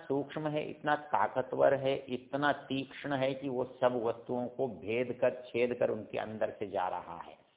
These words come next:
तो ये जो बात है जिसको हमने पीछे एक मंत्र में जाना था, देखा था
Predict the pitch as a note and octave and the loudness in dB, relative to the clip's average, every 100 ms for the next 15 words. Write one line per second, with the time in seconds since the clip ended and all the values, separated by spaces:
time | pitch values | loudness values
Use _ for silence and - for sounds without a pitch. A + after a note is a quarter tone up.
0 | _ - - - - - E3+ - C3 D3+ | _ -20 -20 -20 -10 0 0 0 -2 0
1 | E3 E3+ - - - _ _ B2 A#2+ G#2+ | 2 2 0 -4 -20 _ _ 0 0 8
2 | A2 A#2+ C#3 C3+ B2+ B2 B2+ G#2+ G#2+ A#2+ | 8 10 6 0 0 0 2 2 0 -4
3 | G2 G#2 - - A#2+ A#2 C3+ - G#2 A2 | -4 -10 -16 -12 -10 -4 -4 -4 -6 -6
4 | G#2+ A2+ A2+ G2+ G2+ G2+ A2+ A2+ G#2 G2 | -6 -6 -6 -2 -2 2 0 0 -2 -2
5 | F#2+ - A2+ - F#2+ C#3 | -4 0 0 0 -6 -8